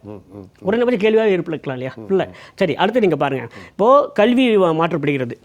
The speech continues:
Speaker 2: நாற்பத்தி ரெண்டாவது அமெண்ட்மெண்ட்ல கொண்டு வந்து மாத்துறாங்க. ஆம், மாநில பட்டியலிலிருந்து பொது பட்டியலுக்கு மாற்றப்படுகிறது.
Speaker 1: மாத்துறாங்க.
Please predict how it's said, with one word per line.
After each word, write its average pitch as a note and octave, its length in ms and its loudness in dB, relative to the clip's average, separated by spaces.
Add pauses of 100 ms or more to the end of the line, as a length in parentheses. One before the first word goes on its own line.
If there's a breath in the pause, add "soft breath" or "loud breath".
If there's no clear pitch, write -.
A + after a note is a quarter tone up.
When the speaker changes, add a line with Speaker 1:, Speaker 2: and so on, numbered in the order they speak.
(320 loud breath)
Speaker 2:
நாற்பத்தி F3+ 260 -2
ரெண்டாவது D#3 280 2
அமெண்ட்மெண்ட்ல D3 360 -2
கொண்டு F3 240 -2
வந்து C#3+ 80 -2
மாத்துறாங்க. A#2+ 280 -6 (460 loud breath)
ஆம், C#3 680 -4
மாநில F#3 320 2
பட்டியலிலிருந்து D#3+ 500 -2
பொது F#3 180 0
பட்டியலுக்கு E3 340 -4
மாற்றப்படுகிறது. A#2 420 -8
Speaker 1:
மாத்துறாங்க. G2 320 -14